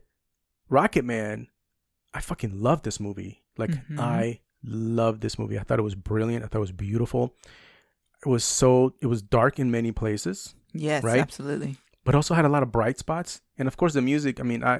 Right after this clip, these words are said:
Speaker 1: again, I'm a, I'm a fan of Elton John, so I love the music already. I'm very
Speaker 2: Mm-hmm.
Speaker 1: familiar with it. So to me, I wasn't gonna be, be turned off by that.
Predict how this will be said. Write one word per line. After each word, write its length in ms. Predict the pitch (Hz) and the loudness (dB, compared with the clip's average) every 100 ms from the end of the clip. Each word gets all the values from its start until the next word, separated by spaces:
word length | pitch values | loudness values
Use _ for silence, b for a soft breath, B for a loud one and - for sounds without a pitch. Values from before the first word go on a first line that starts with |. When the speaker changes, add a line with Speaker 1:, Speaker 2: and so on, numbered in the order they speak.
| - | -2
Speaker 1:
again, 380 | 123 135 127 120 | -4 0 -2 -2
I'm 140 | 139 | -2
a, 100 | 143 - | -2 0
I'm 100 | 139 | -4
a 60 | |
fan 260 | - 135 143 | 0 2 4
of 80 | 120 | 4
Elton 260 | 117 - | 0 -2
John, 220 | 113 110 113 | -4 -4 -4
so 400 | - 113 113 _ - | 0 2 0 _ -2
I 180 | 123 | 0
love 280 | 120 120 120 | 4 4 2
the 60 | 113 | 0
music 360 | 113 113 113 | -2 -4 -4
already. 360 | - 165 - 117 | 0 4 4 4
I'm 100 | 113 | 2
very 140 | - 147 | 2 0
Speaker 2:
Mm-hmm. 80 | |
Speaker 1:
familiar 380 | 139 127 214 220 | 0 2 4 4
with 140 | 104 107 | 2 0
it. 140 | 113 B B B | -2 B B B
So 100 | 127 | -2
to 120 | 127 | 2
me, 180 | 127 151 | 2 4
I 60 | 120 | 4
wasn't 260 | 123 117 | 2 0
gonna 140 | 117 113 | -4 -2
be, 320 | 113 110 104 _ _ _ - | -2 -2 -6 _ _ _ 0
be 100 | 117 | 0
turned 280 | - 120 117 | 2 2 4
off 220 | 127 156 | 4 4
by 160 | 113 104 | 2 2
that. 320 | 107 107 | 2 0